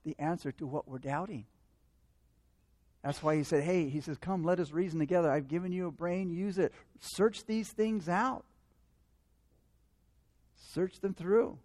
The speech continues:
When you doubt, don't stop there. Don't say, "Well, you know, I, I, I doubt it, so I," you know, no. Don't stop at doubt.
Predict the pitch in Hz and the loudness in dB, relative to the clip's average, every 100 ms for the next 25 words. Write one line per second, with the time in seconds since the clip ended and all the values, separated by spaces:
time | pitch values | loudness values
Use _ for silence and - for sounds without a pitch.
0 | _ _ _ _ _ _ _ _ _ _ | _ _ _ _ _ _ _ _ _ _
1 | _ _ _ _ _ _ _ _ 131 143 | _ _ _ _ _ _ _ _ 0 2
2 | 156 220 220 220 240 240 170 - 226 277 | 4 2 2 4 6 6 4 2 2 2
3 | - - 220 269 - 214 269 220 104 - | 0 0 0 0 2 4 6 4 0 -8
4 | _ _ _ _ _ _ _ _ _ _ | _ _ _ _ _ _ _ _ _ _
5 | _ _ 220 247 214 180 202 214 214 202 | _ _ 0 4 4 6 6 6 4 6
6 | 202 180 - 196 185 165 160 165 165 175 | 6 4 4 4 4 6 6 6 2 2
7 | 165 165 151 - 180 269 156 95 _ - | 2 2 0 -4 -4 -2 -2 -4 _ 0
8 | 240 254 - - 226 233 208 165 220 190 | 0 0 -2 2 2 6 6 8 8 8